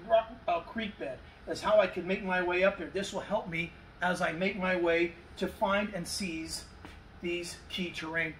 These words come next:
points. What I'm doing is I'm using the acronym acoca. And instead of breaking it all down and sh-,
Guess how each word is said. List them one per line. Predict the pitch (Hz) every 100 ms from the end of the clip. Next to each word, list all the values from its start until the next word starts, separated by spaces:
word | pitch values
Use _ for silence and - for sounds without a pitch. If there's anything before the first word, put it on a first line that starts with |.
| -
points. | 185 - - - - -
What | 156 190
I'm | 233
doing | 233 269 190 202 190 - -
is | 160
I'm | 175 165
using | 185 220 175 175 196 190 -
the |
acronym | 202 196 196 196 175 175
acoca. | 156 - 233 226 - - - - - - -
And | 165
instead | - 226 233
of | 233 180 - 180 -
breaking | 208 233 233
it | 226
all | 208 202
down | 185 185 185 180
and | 147 143 -
sh-, | -